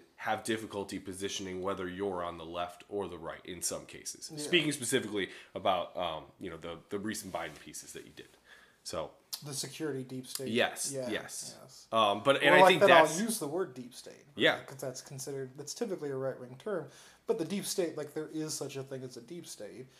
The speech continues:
Speaker 2: And it usually comes in two forms. One is the security deep state. The other is, like, the administrative or bureaucratic deep state. And it's, it's just people, their entire careers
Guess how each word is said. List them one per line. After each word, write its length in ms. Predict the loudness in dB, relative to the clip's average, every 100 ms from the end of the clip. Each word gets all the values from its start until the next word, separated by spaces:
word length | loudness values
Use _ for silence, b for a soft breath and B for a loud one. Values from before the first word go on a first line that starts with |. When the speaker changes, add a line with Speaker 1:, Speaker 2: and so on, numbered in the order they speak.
| B B B -14 -8
Speaker 2:
And 300 | -6 -6 -8
it 100 | -10
usually 260 | -10 -8 -8
comes 300 | -8 -10 -10
in 100 | -12
two 200 | -14 -12
forms. 420 | -12 -12 -12 -12
One 200 | -10 -10
is 140 | -10
the 80 | -10
security 500 | -10 -12 -10 -10 -10
deep 260 | -10 -12 -12
state. 320 | -12 -12 -10
The 140 | -8 -8
other 240 | -8 -10
is, 260 | -10 -10 -10
like, 260 | -14 -14 -20 B B B -8
the 140 | -6
administrative 760 | -6 -6 -6 -6 -8 -6 -6 -6
or 60 |
bureaucratic 720 | -8 -8 -10 -8 -6 -6 -8
deep 160 | -14 -14
state. 380 | -12 -12 -12 -14
And 80 | -10
it's, 320 | -10 -10 -14 -18 b b b b b _ _ -12
it's 220 | -10 -10
just 240 | -12 -12 -12
people, 280 | -8 -6 -4
their 180 | -6
entire 320 | -8 -6 -6 -6
careers 840 | -8 -6 -6 -6 -8 -10 -12 -14